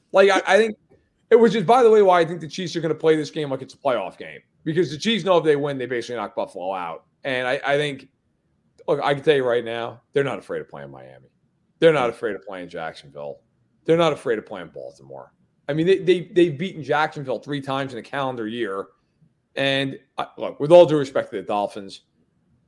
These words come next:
the Chiefs would be fine playing the Dolphins in a playoff game. Like, I, I don't think the Chiefs should be too fearful of that. So, yeah, I, I,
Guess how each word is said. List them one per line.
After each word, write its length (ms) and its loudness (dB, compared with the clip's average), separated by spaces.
the 120 -2
Chiefs 360 -2
would 120 -6
be 120 -6
fine 340 -2
playing 260 -12
the 40 -18
Dolphins 400 -12
in 80 -18
a 40 -20
playoff 340 -16
game. 180 -18
Like, 80 -4
I, 260 2
I 20 6
don't 120 2
think 140 -8
the 80 -8
Chiefs 240 -6
should 80 -16
be 100 -12
too 140 -18
fearful 400 -8
of 60 -4
that. 340 -8
So, 240 2
yeah, 220 0
I, 160 -2
I, 80 -8